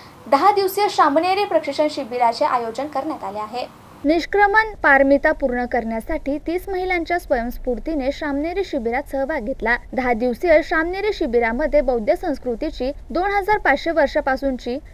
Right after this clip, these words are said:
श्रमण परंपरा, बौद्ध तत्वज्ञान, साहित्य तसेच भिक्खूंनी जीवनाचे काटेकोरपणे पालन करून गृहस्थ जीवनाशी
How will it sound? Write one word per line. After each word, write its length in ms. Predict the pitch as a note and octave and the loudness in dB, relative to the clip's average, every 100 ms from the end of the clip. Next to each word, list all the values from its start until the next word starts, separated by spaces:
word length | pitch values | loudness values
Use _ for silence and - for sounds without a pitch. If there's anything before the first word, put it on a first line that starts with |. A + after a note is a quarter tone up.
| - - | -10 -2
श्रमण 300 | F4 G#4 G#4+ | 2 0 0
परंपरा, 600 | D#4+ B3+ A#3 A#3 A3+ C#4 | 0 2 0 -2 -2 -4
बौद्ध 340 | A#3+ A3+ A3 B3 | -4 -2 -2 -2
तत्वज्ञान, 560 | A3 A3+ D4 F#4 D4 A3 | -4 -2 -2 -2 -4 -2
साहित्य 520 | - A#3+ A3 - A#3+ C4+ | -4 -4 -6 -4 -4 -4
तसेच 300 | A#3+ A#3+ B3+ | -2 -2 -2
भिक्खूंनी 560 | A#3+ - F#4 F#4 C#4+ | -4 -4 -2 2 2
जीवनाचे 520 | C#4 C#4+ C#4 C#4+ C#4+ E4 | 4 4 4 2 -2 -4
काटेकोरपणे 720 | D#4 B3 D4+ F#4+ G4 E4+ E4+ | -4 -2 -2 -2 -4 -4 -4
पालन 380 | - A3+ A3 A3+ | -4 -4 -4 -4
करून 300 | E4 C#4 C#4+ - - | -2 0 -2 -8 -6
गृहस्थ 300 | D4 F4 - A4 F4 | 0 0 2 0 2
जीवनाशी 640 | E4 B3+ B3+ D4 - C4 | 0 2 0 -2 -2 -2